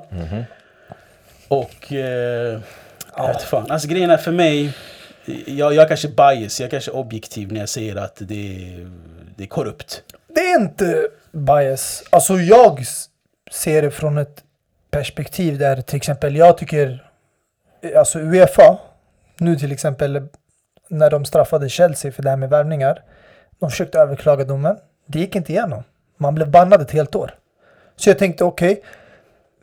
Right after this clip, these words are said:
Speaker 3: det är så enkelt. Finns det bevis att man har överskridit en viss summa eller köpt spelare som egentligen är för unga och inte får skriva på professionell kontrakt, alltså minderåriga, då har du brutit regeln.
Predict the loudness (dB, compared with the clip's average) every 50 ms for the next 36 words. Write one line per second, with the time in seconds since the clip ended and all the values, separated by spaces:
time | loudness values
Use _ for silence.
0 | _ _ _ _ _ _ _ _ -4 0 2 2 4 4 2 0 0 2 2 2
1 | 2 2 0 -4 -6 -8 -8 -12 -12 -2 0 0 0 0 -2 -4 -6 -4 -4 -2
2 | -2 -2 -4 -4 -6 -10 -12 -16 -18 -20 _ _ _ _ _ _ _ _ _ _
3 | _ 2 2 2 2 2 6 6 6 6 6 6 8 8 8 6 8 8 8 8
4 | 6 4 0 -2 -2 -2 -2 -2 -2 -4 -8 -10 -16 -20 -20 _ _ _ _ _
5 | _ _ _ _ _ _ -6 -4 -4 -4 -4 -2 0 0 0 2 0 2 2 2
6 | 2 4 4 2 2 2 0 -8 -20 -20 _ _ _ 6 8 8 6 2 0 -2
7 | -2 -2 -8 -12 -4 2 6 6 8 8 8 8 8 8 6 4 2 -6 -20 _
8 | -8 -4 -2 0 0 0 -2 -2 -2 -4 -4 -2 -2 0 0 2 4 4 2 2
9 | 0 -4 -6 -8 -8 -6 -4 -4 -4 -2 -4 -4 -4 -6 -8 -10 -6 -2 2 2
10 | 2 2 4 4 4 4 2 -2 -12 _ _ _ _ _ _ _ _ _ -10 -6
11 | -2 -2 -2 0 -2 -2 -2 -2 0 2 4 6 6 4 4 0 -8 -20 -20 -20
12 | -20 _ _ _ -2 2 4 6 6 6 6 4 0 -2 -4 -6 -6 -8 -10 -6
13 | -2 0 0 -2 -2 -6 -12